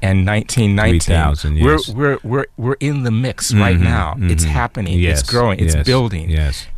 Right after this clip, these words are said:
Speaker 1: And, uh, my only worry is that because of COINTELPRO
Speaker 2: Mm.
Speaker 1: and the,
Speaker 2: Mm.
Speaker 1: and the huge backlash that, that, that tried to crush people like yourself
Speaker 2: Right, right.
Speaker 1: and that, that tried to crush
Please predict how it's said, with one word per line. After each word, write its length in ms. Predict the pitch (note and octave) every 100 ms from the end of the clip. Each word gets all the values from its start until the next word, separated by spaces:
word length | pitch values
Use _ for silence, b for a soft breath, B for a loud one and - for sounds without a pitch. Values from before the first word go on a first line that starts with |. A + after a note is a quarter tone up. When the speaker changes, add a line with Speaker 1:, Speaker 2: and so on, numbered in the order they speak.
| -
Speaker 1:
And, 460 | G#2 A2 G#2+ A2 G2+
uh, 680 | G#2+ G#2+ A2 A2 A2 G#2+ A2 -
my 260 | A2 C3+
only 200 | F3 E3+
worry 460 | B2 G#2 G2 G#2+ C#3+ - b b b b -
is 320 | A#2 A2 F#2+
that 340 | A2 A2 -
because 800 | A2 - - D3 C#3+ D3 B2+ - - - -
of 160 | A2 -
COINTELPRO 960 | B2+ A#2 A2 C3+ C3 B2+ G2+ E2+ G2 - -
Speaker 2:
Mm. 520 | G#2+ G2 F2+ D#2+ D2 E2 -
Speaker 1:
and 300 | F#2 F#2 F2+
the, 160 | E2 D#2+
Speaker 2:
Mm. 120 | D2+
Speaker 1:
and 160 | G#2 G2+
the 100 | F#2+
huge 360 | - C#3 B2
backlash 540 | B2 A2+ - G#2 G2+ -
that, 200 | G2+ - B B B
that, 220 | - G#2+ - -
that 180 | G#2+ G#2 - -
tried 300 | C#3+ A#2+ -
to 40 |
crush 600 | - - D#3+ - - - - - - -
people 280 | C#3+ - G2+
like 220 | G2+ -
yourself 400 | G2 - - F#2
Speaker 2:
Right, 240 | E2 C#2+ - -
right. 260 | E2 D2+
Speaker 1:
and 100 | G2 A2
that, 120 | - - -
that 180 | G#2 - -
tried 260 | - B2+ G#2
to 60 | G#2+
crush 580 | - D#3+ C#3+ - -